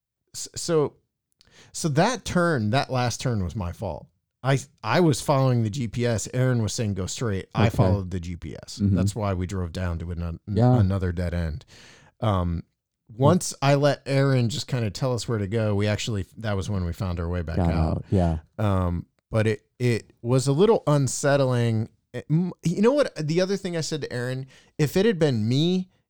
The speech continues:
Speaker 1: and you and Aaron and Andy and Brandon, I wouldn't have cared. But I think
Speaker 2: Mm-hmm.
Speaker 1: the issue is we had our wives,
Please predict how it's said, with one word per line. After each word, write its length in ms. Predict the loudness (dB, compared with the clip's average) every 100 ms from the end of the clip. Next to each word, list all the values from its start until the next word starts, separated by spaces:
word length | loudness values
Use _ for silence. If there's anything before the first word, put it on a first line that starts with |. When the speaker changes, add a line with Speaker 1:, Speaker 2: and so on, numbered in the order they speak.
| -6
Speaker 1:
and 180 | -2 0
you 540 | 2 4 4 4 0 _ _ _ -4
and 160 | -4 -2
Aaron 360 | 0 2 4 2
and 180 | 0 -4
Andy 400 | -2 0 0 -2
and 120 | -2
Brandon, 640 | -2 -2 -2 -2 -2 -4 -8 -4
I 100 | 0
wouldn't 260 | 2 2
have 160 | 0 -4
cared. 420 | -4 -2 -2 -2
But 80 | -2
I 40 |
think 200 | 0 0 4
Speaker 2:
Mm-hmm. 100 | 4
Speaker 1:
the 60 |
issue 280 | 4 4 2
is 220 | 2 0
we 160 | 0 0
had 160 | 2 2
our 100 | 0
wives, 600 | 0 0 2 0 -4